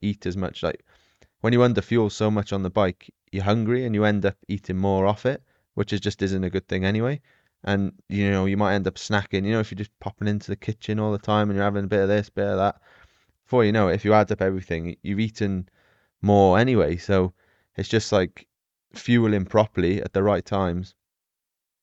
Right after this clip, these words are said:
and just people understanding that a lot more as well. You know, I think now on the bike, I think it's around, like,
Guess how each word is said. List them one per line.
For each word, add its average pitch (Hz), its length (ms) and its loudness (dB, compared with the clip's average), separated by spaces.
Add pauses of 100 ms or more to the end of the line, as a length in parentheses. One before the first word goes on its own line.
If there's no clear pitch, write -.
(100)
and 104 100 -2
just - 320 -4 (460)
people 104 260 0
understanding 92 560 -2
that 104 180 -4
a 90 60 -4
lot 87 160 -4
more 85 260 -2
as 85 80 -8
well. 92 320 -2 (100)
You 90 120 -6
know, 92 120 0
I 98 40 0
think 95 320 -6 (720)
now 117 300 2
on 104 120 2
the 92 120 -4
bike, 101 400 -4 (340)
I - 60 -12
think 151 200 -4
it's 156 140 -4
around, 98 360 2
like, - 360 -4